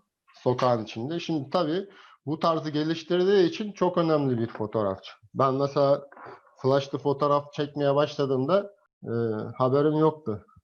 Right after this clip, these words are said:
Bruce Gilden'den. E, sonradan öğrendim. Daha sonra işte araştırmaya başladım. Diğer fotoğrafçıları da flashla ilgili ne tür çalışmalar yaptığını görmeye başladım. Benim kendi kısaca arada bahsedeyim.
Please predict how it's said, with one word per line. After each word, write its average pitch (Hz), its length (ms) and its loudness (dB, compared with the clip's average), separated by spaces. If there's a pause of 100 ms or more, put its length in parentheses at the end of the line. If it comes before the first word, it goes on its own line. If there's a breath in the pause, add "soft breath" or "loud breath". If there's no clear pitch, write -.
(120)
Bruce 117 200 -4 (100)
Gilden'den. 113 960 -4 (400)
E, 110 280 -4
sonradan 135 480 2
öğrendim. 123 580 -2 (540 soft breath)
Daha 131 180 2
sonra 131 460 0 (120)
işte - 220 -6 (140)
araştırmaya 127 800 0
başladım. 127 540 -6
Diğer 131 220 6
fotoğrafçıları 120 840 -2
da 151 100 -2 (100)
flashla 123 520 0
ilgili 117 440 0 (500 loud breath)
ne 131 140 2
tür 131 140 -4
çalışmalar 123 560 0
yaptığını 123 460 0
görmeye 120 400 0
başladım. 110 460 -4
Benim 139 200 2
kendi 143 460 0 (400 soft breath)
kısaca 123 600 0 (500)
arada 117 380 2
bahsedeyim. 147 680 0